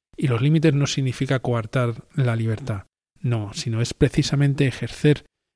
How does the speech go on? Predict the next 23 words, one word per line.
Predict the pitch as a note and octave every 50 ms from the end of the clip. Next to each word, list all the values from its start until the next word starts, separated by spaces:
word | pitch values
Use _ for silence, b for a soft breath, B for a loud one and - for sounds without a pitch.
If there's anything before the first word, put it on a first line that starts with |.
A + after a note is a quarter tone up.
| _ -
mi | - B2+ B2
libertad | D3 D#3 D#3+ D3 - - D3+ D3 D3
dentro | C#3 C3 D3 D#3 E3+ E3+ D#3+ - C#3+ C#3 C3+
del | B2+ B2 B2 B2+
ámbito | D3 D#3 D#3 D3+ C#3+ C3+ - C#3 C3 B2
de, | B2 B2 A#2+ B2 A#2+ A#2+ B2+ - _ _
de, | - D3 B2+ B2 B2 B2 A#2+ A#2+ A#2+ A#2+
de | B2 A#2+ B2+ B2
la | A#2+ A#2 A#2
libertad | A#2 A#2+ A2+ A#2 A2 A2+ - - D3+ D3
que | - - C3
le | A#2+ A#2
debo | B2 B2 A#2+ A#2
de | A2 G#2+
dar, | G2+ G#2 G2+ - -
porque | - - A2+ G#2+
si | - -
no | A2+
estaríamos | A2+ - - B2 A2+ A2+ A2 -
cayendo | - A#2 A#2 A2+ A#2 A#2+
en | A#2+
el | A#2+ A2+
libertinaje, | A2+ A2 A2 G#2+ - - G#2+ G2 F#2+ - - -